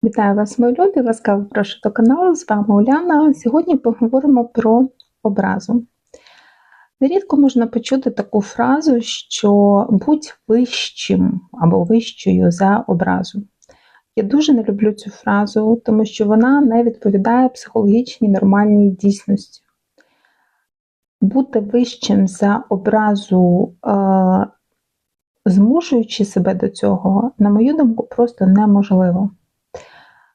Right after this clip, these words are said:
А, що мається на увазі, коли кажуть: «Будь вищим за образу»? Тобто не показуй свою реакцію, не п-, не сприймай дуже близько до серця, не сприймай на свій власний рахунок.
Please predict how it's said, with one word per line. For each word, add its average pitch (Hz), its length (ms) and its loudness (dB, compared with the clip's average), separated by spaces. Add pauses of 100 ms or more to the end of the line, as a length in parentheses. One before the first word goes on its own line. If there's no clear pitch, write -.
(180)
А, 208 220 0
що - 280 -4
мається 359 300 0
на 233 120 4
увазі, 247 360 0
коли 202 240 -2
кажуть: 214 540 -2
«Будь 226 260 -4
вищим 220 440 0
за 185 160 -2
образу»? 175 600 0 (260)
Тобто 220 260 -4
не 214 200 2
показуй 285 540 -2
свою 202 360 0
реакцію, 185 800 0 (400)
не 233 140 2
п-, 262 140 -2
не 262 220 2
сприймай 226 500 0
дуже 202 280 -2
близько 202 440 -2
до 220 180 -2
серця, 180 720 -4 (420)
не 254 180 2
сприймай 220 520 0
на 208 140 2
свій 202 280 -2
власний 196 520 0
рахунок. 185 800 -2